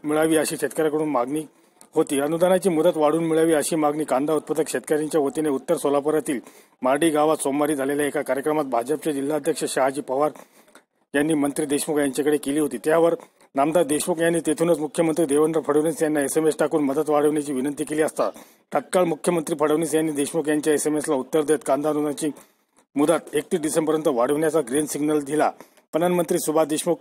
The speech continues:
यांनी एकतीस डिसेंबरपर्यंतची मुदत वाढवण्यात येत असल्या-, असल्याचे माध्यमांशी बोलताना, उद्या मंत्रिमंडळाच्या बैठकीत यावर सकारात्मक निर्णय होईल,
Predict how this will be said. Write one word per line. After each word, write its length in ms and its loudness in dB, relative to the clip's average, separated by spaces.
यांनी 240 0
एकतीस 320 0
डिसेंबरपर्यंतची 680 -2
मुदत 260 0
वाढवण्यात 380 0
येत 160 -4
असल्या-, 420 -4
असल्याचे 400 0
माध्यमांशी 500 2
बोलताना, 420 2
उद्या 260 2
मंत्रिमंडळाच्या 640 2
बैठकीत 460 0
यावर 240 4
सकारात्मक 460 0
निर्णय 300 4
होईल, 320 2